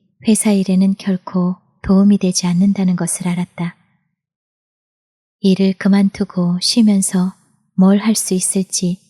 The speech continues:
뭘 해야 하는지를 생각할 시간이 필요하다는 것을 깨달았다.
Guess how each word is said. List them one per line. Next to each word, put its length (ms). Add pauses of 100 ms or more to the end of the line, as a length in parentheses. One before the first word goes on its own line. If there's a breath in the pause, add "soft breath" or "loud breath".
(680)
뭘 260
해야 240
하는지를 720 (100)
생각할 560
시간이 680
필요하다는 540
것을 460
깨달았다. 680